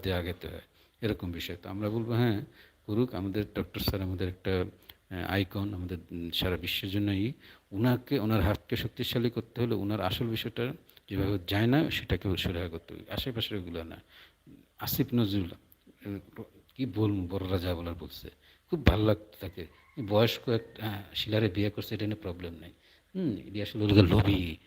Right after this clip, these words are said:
সব লোক মুজিব কোট মার্কা, হ্যাঁ, একেবারে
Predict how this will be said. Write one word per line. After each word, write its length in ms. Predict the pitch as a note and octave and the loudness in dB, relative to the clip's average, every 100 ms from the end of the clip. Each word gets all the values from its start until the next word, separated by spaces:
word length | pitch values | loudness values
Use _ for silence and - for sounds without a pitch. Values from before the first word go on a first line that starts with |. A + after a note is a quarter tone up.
| - - _ | -20 -20 _
সব 180 | - G2 | -4 2
লোক 140 | G2+ F#2 | 2 4
মুজিব 240 | G#2+ A#2+ - | 2 2 0
কোট 200 | G2+ - | -6 -2
মার্কা, 300 | F2+ - F2+ | -2 0 0
হ্যাঁ, 240 | B2 F3 C#3 _ - - - | 4 2 0 _ -20 -20 -12
একেবারে 380 | - G#2+ G2+ | -4 2 4